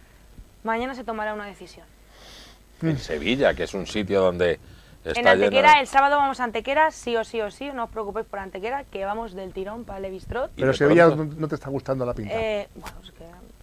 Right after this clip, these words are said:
Speaker 1: la anticipada no hay ninguna participación, no está habiendo, no sé.
Speaker 3: ¿Hay algo más en Sevilla ese día?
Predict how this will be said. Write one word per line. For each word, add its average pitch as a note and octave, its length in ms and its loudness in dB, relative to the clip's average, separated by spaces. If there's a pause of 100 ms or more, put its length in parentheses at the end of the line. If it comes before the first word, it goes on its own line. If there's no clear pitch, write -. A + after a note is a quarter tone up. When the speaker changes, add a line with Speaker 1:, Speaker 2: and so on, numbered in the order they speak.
(180)
Speaker 1:
la F#3 100 -14
anticipada F#3 640 -10
no G#3+ 60 -6
hay G#3 60 -6
ninguna G3+ 280 -8
participación, G3+ 760 -6
no C4 40 -6
está - 160 -10
habiendo, G#3+ 600 -4 (300)
no G3 180 -12
sé. - 160 -8
Speaker 3:
¿Hay C#3+ 100 4
algo D3 160 6
más D#3 160 2
en D3+ 60 -6
Sevilla D3 240 0
ese D3 100 -4
día? F#3 220 -4